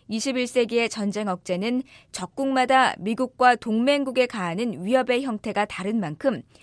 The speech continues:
전략적으로 진행해야 한다고 강조했습니다. 사이버,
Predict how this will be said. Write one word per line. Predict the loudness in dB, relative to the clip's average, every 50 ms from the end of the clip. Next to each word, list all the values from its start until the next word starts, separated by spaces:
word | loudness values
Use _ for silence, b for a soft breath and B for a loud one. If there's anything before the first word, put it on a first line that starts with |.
| b b
전략적으로 | -8 -2 -2 2 4 4 4 2 0 -4 -6 -4 -2 0 0 2 0 0
진행해야 | -2 -6 -2 -2 0 0 0 -2 -2 -4 -4
한다고 | -6 -8 -8 -8 -8 -8
강조했습니다. | -6 -6 -6 -8 -8 -10 -14 -16 -14 -16 -14 -10 -10 -10 -10 -10 b b b b b b b b b b b b b
사이버, | 2 6 6 6 6 4 2 2 0 0